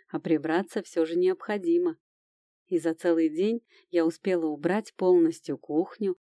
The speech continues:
ванную, коридор, коридор на первом и втором этажах, а также одну спальню, потому что возвращаться в таверну тётушки Келли уже поздно, да и сил нет.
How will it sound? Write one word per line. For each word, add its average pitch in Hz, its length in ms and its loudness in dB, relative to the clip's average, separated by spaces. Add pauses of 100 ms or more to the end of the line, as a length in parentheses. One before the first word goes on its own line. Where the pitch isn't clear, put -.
(160)
ванную, 170 680 2
коридор, 165 600 0 (320)
коридор 170 460 2
на 202 160 4
первом 160 480 0
и 160 40 -2
втором 165 440 0
этажах, 185 560 -4 (220)
а 175 140 -10
также 190 460 -4
одну 165 380 4
спальню, 170 640 -6 (380)
потому 175 280 2
что 175 180 -4
возвращаться 175 800 -2
в - 80 -18
таверну 170 540 0
тётушки 165 600 -8 (120)
Келли 233 460 0 (220)
уже 190 260 0
поздно, 175 600 -4 (200)
да 165 120 0
и 202 120 -2
сил 190 380 -4
нет. 156 360 -12